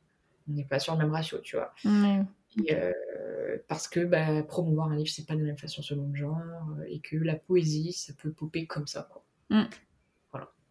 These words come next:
Speaker 2: Ok.
Speaker 1: C'est particulier. <laughs>
Speaker 2: <laughs> Très bien. Mais écoute, je vais me mettre à te suivre sur TikTok aussi, du coup. <laughs> Comme ça, je
Speaker 1: Oh, euh, c'est très lambda, mon TikTok, hein. <laughs>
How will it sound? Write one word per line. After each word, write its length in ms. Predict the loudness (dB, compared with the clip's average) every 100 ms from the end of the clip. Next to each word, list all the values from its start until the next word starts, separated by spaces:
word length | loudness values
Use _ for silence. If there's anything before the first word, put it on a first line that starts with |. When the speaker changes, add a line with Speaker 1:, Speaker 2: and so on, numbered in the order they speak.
| _ -20 _ -18 -16 -20 0 2
Speaker 2:
Ok. 140 | 6
Speaker 1:
C'est 140 | 4 4 -8
particulier. 460 | -20 -20 -6 -4 0
<laughs> 720 | 6 10 12 12 12 12 12
Speaker 2:
<laughs> 0 |
Très 200 | 12 12
bien. 240 | 12 10 6 -6 10
Mais 100 | 12
écoute, 320 | 12 12 12
je 120 | 10 12
vais 120 | 12
me 100 | 12
mettre 260 | 12 10 4
à 40 |
te 120 | 4
suivre 380 | 0 6 6 8
sur 160 | 6 2
TikTok 380 | -2 8 10 10
aussi, 260 | 8 10
du 120 | 10 8
coup. 220 | 12 12
<laughs> 800 | 12 12 12 12 12 4 4 6
Comme 100 | 8
ça, 160 | 12 12
je 100 | 12
Speaker 1:
Oh, 40 |
euh, 420 | 12 12 12 12 12
c'est 160 | 8
très 180 | 10 12
lambda, 360 | 12 12 12 12
mon 120 | 12
TikTok, 440 | 6 6 10 10
hein. 100 | 12
<laughs> 60 | 12